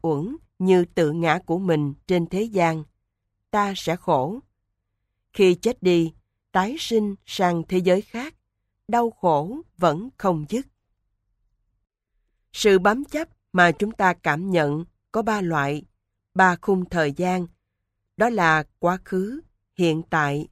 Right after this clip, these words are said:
và tương lai. Trong mỗi khung thời gian có năm uẩn, có nghĩa là mỗi người có mười lăm uẩn. Và khi chúng ta có quá nhiều uẩn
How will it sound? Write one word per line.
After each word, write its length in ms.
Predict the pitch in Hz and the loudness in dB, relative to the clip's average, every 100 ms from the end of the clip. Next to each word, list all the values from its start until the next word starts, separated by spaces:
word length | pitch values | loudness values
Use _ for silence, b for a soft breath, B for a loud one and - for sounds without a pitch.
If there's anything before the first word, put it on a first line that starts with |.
| - | -4
và 280 | 160 151 | 0 0
tương 320 | 143 - 170 165 | 0 -2 -2 0
lai. 300 | 175 175 165 _ _ _ _ _ _ _ _ _ - | -2 -4 -8 _ _ _ _ _ _ _ _ _ 0
Trong 240 | 247 220 | 0 2
mỗi 320 | 175 156 233 339 | 2 2 -2 -2
khung 240 | 233 208 | 0 0
thời 280 | 190 175 156 | -2 -2 0
gian 340 | 175 180 175 165 _ - | 0 -2 -2 -6 _ 0
có 160 | 175 | 0
năm 280 | 190 190 175 - | 2 0 -2 -2
uẩn, 340 | 160 143 233 - _ _ _ _ _ - | -2 -4 -8 -16 _ _ _ _ _ -2
có 100 | 277 | 0
nghĩa 220 | 226 196 | 2 0
là 400 | 214 175 160 151 - _ | 0 0 0 -2 -12 _
mỗi 260 | 180 165 233 | -2 0 0
người 400 | 233 175 165 147 _ | 0 2 2 0 _
có 200 | 170 175 | -2 0
mười 300 | 202 175 151 | 2 2 2
lăm 280 | 147 165 160 | 0 -4 -2
uẩn. 340 | 160 139 180 277 _ _ _ _ _ _ _ _ _ _ | -2 -2 -6 -14 _ _ _ _ _ _ _ _ _ _
Và 300 | 190 180 170 | 2 4 4
khi 200 | 165 233 | 0 -6
chúng 200 | 208 262 | -4 -6
ta 260 | - 220 202 | -4 -4 -2
có 160 | 202 | -4
quá 280 | 240 226 226 | -4 -4 -4
nhiều 340 | 294 202 165 - | -2 0 0 0
uẩn 420 | 156 147 226 311 | -4 -2 -6 -10